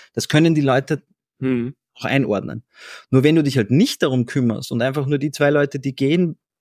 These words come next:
Speaker 1: und wie gesagt, das, das ist halt mal so, dass man vielleicht auch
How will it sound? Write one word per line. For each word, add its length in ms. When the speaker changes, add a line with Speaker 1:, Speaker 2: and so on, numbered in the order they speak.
Speaker 1:
und 220
wie 140
gesagt, 320
das, 300
das 140
ist 220
halt 180
mal 180
so, 340
dass 240
man 100
vielleicht 380
auch 200